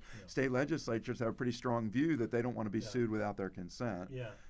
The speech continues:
Speaker 2: Twelfth Amendment doesn't get talked about 'cause it solved the problem. I mean, for the next two hundred years, there's no reason to talk
Speaker 1: Kind
Speaker 2: about
Speaker 1: of,
Speaker 2: it 'cause
Speaker 1: yeah.
Speaker 2: it solved the
Speaker 1: <laughs> Kind
Speaker 2: problem.
Speaker 1: of solved the problem.
Speaker 2: Solved the
Speaker 1: Yeah,
Speaker 2: problem that
Speaker 1: yeah.
Speaker 2: you can't have
Speaker 1: Yeah.
Speaker 2: people tied from the same party and the
Speaker 1: But
Speaker 2: other
Speaker 1: it also, I mean, it does institutionalize two-party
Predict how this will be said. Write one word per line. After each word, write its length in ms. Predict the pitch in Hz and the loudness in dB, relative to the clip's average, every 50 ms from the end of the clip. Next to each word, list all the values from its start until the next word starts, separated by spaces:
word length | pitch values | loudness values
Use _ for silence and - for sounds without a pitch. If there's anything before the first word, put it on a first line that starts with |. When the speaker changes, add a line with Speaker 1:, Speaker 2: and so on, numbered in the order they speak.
| - - | -16 -10
Speaker 2:
Twelfth 300 | - - 220 240 240 240 | -4 0 0 0 0 2
Amendment 360 | 226 175 147 139 131 127 123 | 4 6 6 6 6 4 2
doesn't 280 | 117 131 123 120 123 120 | 2 2 2 2 0 0
get 200 | 120 117 110 101 | 0 0 -2 0
talked 280 | - 110 110 110 - - | 0 0 0 0 -2 -2
about 240 | 113 117 123 127 | 0 0 0 0
'cause 160 | - 131 117 120 | -2 -6 -6 -6
it 80 | 127 | -8
solved 300 | - - 123 120 127 110 | -2 0 0 0 2 0
the 60 | 120 | -4
problem. 560 | 120 127 131 139 165 165 98 90 82 82 90 92 | -4 -4 -4 -2 -2 -4 -6 -8 -8 -8 -8 -6
I 60 | 95 | -4
mean, 180 | 95 101 101 | -4 -4 -6
for 120 | 95 - - | -6 -6 -8
the 160 | 98 - 113 | -6 -4 -4
next 240 | 113 107 101 - - | -4 -4 -4 -4 -4
two 80 | 120 | -4
hundred 160 | 117 117 117 107 | -2 -2 -2 -2
years, 240 | 104 113 123 123 | 0 -2 -2 -2
there's 100 | 113 104 | -4 -4
no 80 | 95 107 | -4 -2
reason 240 | 107 107 113 101 107 | 0 0 -2 0 -2
to 80 | 107 | -4
talk 240 | - - 117 117 143 | -2 -2 -2 -2 0
Speaker 1:
Kind 140 | - 135 135 | 0 0 0
Speaker 2:
about 120 | 98 98 101 | 2 0 0
Speaker 1:
of, 40 | 117 | -2
Speaker 2:
it 60 | 117 | -4
'cause 120 | 120 107 | -4 -4
Speaker 1:
yeah. 60 | 107 - | -4 -6
Speaker 2:
it 60 | - | -4
solved 220 | - 110 98 101 - 107 | 0 0 4 4 4 2
the 80 | - - | 2 0
Speaker 1:
<laughs> 0 | |
Kind 140 | 120 127 147 - - | 2 2 2 2 2
Speaker 2:
problem. 220 | 220 185 190 190 | 0 -2 -2 -6
Speaker 1:
of 120 | 160 - - | -8 -10 -10
solved 300 | - 180 139 - - - | -8 -8 -8 -8 -10 -16
the 60 | 113 113 - - - - | -16 -16 -16 -20 -18 -14
problem. 360 | - 123 - - - - - - - - - | -12 -12 -12 -12 -16 -16 -18 -18 -18 -18 -14
Speaker 2:
Solved 280 | - - 180 190 180 | -8 -2 -2 -2 2
the 80 | 160 151 | 2 0
Speaker 1:
Yeah, 60 | - - | 4 8
Speaker 2:
problem 380 | 147 139 143 143 147 139 123 | 8 8 8 8 6 2 4
that 140 | 120 123 123 | 4 2 4
Speaker 1:
yeah. 60 | 120 | 2
Speaker 2:
you 40 | 123 | -2
can't 240 | - - 131 127 113 | -2 0 0 2 2
have 160 | 120 120 120 - | 2 0 0 0
Speaker 1:
Yeah. 80 | 127 127 | 0 0
Speaker 2:
people 180 | 123 120 113 | 2 2 0
tied 340 | 104 - - 117 120 127 110 | 0 4 4 4 6 6 4
from 160 | - 120 110 | 0 -4 -2
the 80 | 104 101 | -2 -4
same 280 | 98 - 120 113 113 98 | -4 -2 -2 -2 -2 -2
party 420 | 101 113 117 131 131 123 113 110 | 2 4 4 4 4 2 2 0
and 140 | 110 104 104 | 0 -2 -2
the 60 | 101 | -2
Speaker 1:
But 60 | 101 107 | 0 2
Speaker 2:
other 100 | - 117 | 2 2
Speaker 1:
it 80 | - | 2
also, 360 | 285 339 359 - - 277 226 - | 0 -2 -2 -4 -2 -2 -2 -2
I 60 | 180 | -2
mean, 140 | 185 196 202 | -4 -4 -4
it 120 | 202 202 - | -6 -6 -4
does 240 | 330 302 185 170 | -2 -2 -2 -2
institutionalize 1080 | 180 175 170 - - 143 127 - 175 185 180 - - 135 123 117 110 107 104 104 104 - - - - - 135 127 120 | -4 -6 -6 -10 -14 -16 -6 -4 -4 -4 -4 -6 -8 -8 -6 -6 -6 -6 -6 -8 -12 -14 -18 -20 -20 -18 -18 -18 -12
two-party 640 | - 143 143 135 131 127 131 160 160 113 101 95 92 | -8 -8 -8 -6 -6 -6 -6 -6 -6 -10 -12 -14 -16